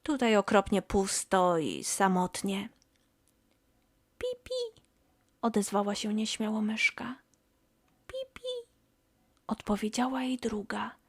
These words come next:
Wysunęły się obie z niewidzialnej norki i zaczęły wąchać drzewko, obchodząc je dokoła.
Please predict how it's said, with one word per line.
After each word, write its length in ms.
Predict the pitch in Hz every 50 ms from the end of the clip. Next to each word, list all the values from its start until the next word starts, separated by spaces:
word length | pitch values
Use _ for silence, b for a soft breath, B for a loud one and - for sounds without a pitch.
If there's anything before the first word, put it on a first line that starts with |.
| _ _ _ _ _ _ _ _ _ _ _ _ _ _ _ _ _ _ _
Wysunęły 560 | 233 226 208 - 226 214 226 277 320 339 311
się 200 | - - 233 208 - - _
obie 560 | 240 233 240 220 196 214 196 202 190 196 214 b b b b b b
z 220 | - 208 196 214 208
niewidzialnej 920 | 208 208 220 220 214 202 208 180 196 220 240 254 254 254 254 247 233 226
norki 480 | 220 226 240 262 262 254 - 254 233
i 60 | 214
zaczęły 420 | 196 214 208 - - 262 262 254 233
wąchać 460 | 202 220 220 226 - 233 208 202 214
drzewko, 720 | 185 - 196 185 - 202 196 - - - - - 208 226 247 B B B B B B
obchodząc 800 | - - 208 - - - - 311 339 320 294 269 262 247 - -
je 180 | 190 208 208
dokoła. 640 | 196 202 196 - - - 185 180 180 185 190 196